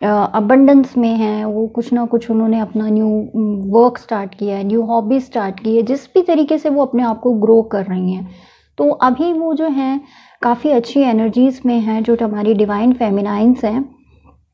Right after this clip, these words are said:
वो जो हैं अपने आप को ग्रो कर रही हैं। तो और the, the hermit, the hermit जो है वो healing का guard होता है, तो अभी इनकी healing चल रही है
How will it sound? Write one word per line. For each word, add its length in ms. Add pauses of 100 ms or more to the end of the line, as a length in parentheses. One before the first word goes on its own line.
(880)
वो 500
जो 160
हैं 360
अपने 280
आप 240
को 120
ग्रो 300
कर 240
रही 300
हैं। 200
तो 320 (920)
और 240
the, 380 (400)
the 260
hermit, 480
the 160
hermit 400
जो 120
है 180
वो 440
healing 340
का 100
guard 280
होता 220
है, 120 (540)
तो 80
अभी 180
इनकी 200
healing 380
चल 200
रही 420
है 140